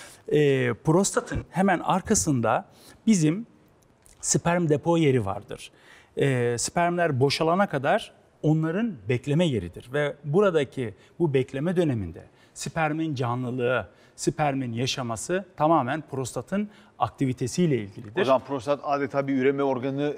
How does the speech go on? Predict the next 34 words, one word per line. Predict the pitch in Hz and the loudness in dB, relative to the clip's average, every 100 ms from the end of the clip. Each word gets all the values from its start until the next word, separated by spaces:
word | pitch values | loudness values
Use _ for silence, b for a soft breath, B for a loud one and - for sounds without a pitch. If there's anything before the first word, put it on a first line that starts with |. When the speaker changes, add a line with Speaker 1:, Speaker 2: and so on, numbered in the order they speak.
| - | -8
Speaker 2:
parçası | - 139 - 127 | -2 -2 -2 -10
Speaker 1:
Kesinlikle. | 135 127 | -2 0
Speaker 2:
diyebiliyor | 127 143 196 | 2 2 2
muyuz? | 147 101 - | 0 -6 -4
Speaker 1:
Evet | 135 101 - | -4 -4 -8
Halit | - 98 - | -10 -10 -12
Bey, | 110 - | -18 -8
aynen | 123 107 117 127 | -6 -4 -6 -8
öyle | 123 127 | -8 -6
diyebiliriz. | 120 113 104 98 92 - - - | -6 -6 -6 -8 -12 -14 -20 -2
Speaker 2:
Yani | 127 123 123 110 | 2 2 0 -4
spermin | - 131 131 127 | -6 -2 -2 -2
kalitesini | 135 117 127 107 131 | -2 -4 -6 -6 -4
arttırmak, | 120 - 135 123 123 110 | -4 -4 -4 0 -2 0
depolanmasını | 120 113 120 123 123 123 - 131 123 | -4 -2 -2 -2 -2 -8 -8 -6 -4
veya | 120 120 123 | -2 -2 -4
işte | 120 135 131 120 | -6 -4 -2 -2
b-, | 127 127 | -4 -4
b-, | 120 120 120 107 | -4 -2 -4 -4
b-, | 120 107 - | -2 -2 -4
içindeki, | - 131 123 107 135 127 B B - | -6 -4 -4 0 0 0 B B -8
e, | 120 117 113 113 113 113 110 | -2 0 0 -2 -2 -2 -4
sıvının | - 120 123 123 123 | -4 -2 0 0 0
dengesini | 120 123 - | 0 0 0
ayarlamak | 120 113 113 175 208 | 2 2 2 0 0
mı | 214 | 0
prostatın, | 185 139 123 110 120 - 98 | 2 0 -2 -8 -8 -6 -6
e, | 120 113 - | -2 -4 -4
etkisi | 117 - 123 226 | -8 -8 -8 -2
yoksa? | 226 214 208 | 2 4 2
Speaker 1:
Prostat | 208 202 - - | 2 0 -2 -12
her | 120 196 196 | -4 -2 -2
türlü | 180 180 | -2 -2
ona | 185 185 | 0 -2